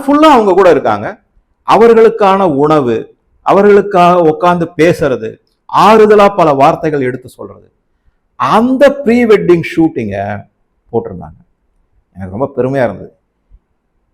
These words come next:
என்ன சொல்றாங்க? ரெண்டு முக்கியமான விஷயம். பொருளாதாரத்தை பொறுத்த வரைக்கும்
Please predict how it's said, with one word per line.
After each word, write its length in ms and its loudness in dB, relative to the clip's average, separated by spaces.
என்ன 440 2
சொல்றாங்க? 360 2
ரெண்டு 300 0
முக்கியமான 360 0
விஷயம். 260 -18
பொருளாதாரத்தை 720 4
பொறுத்த 300 -4
வரைக்கும் 360 -2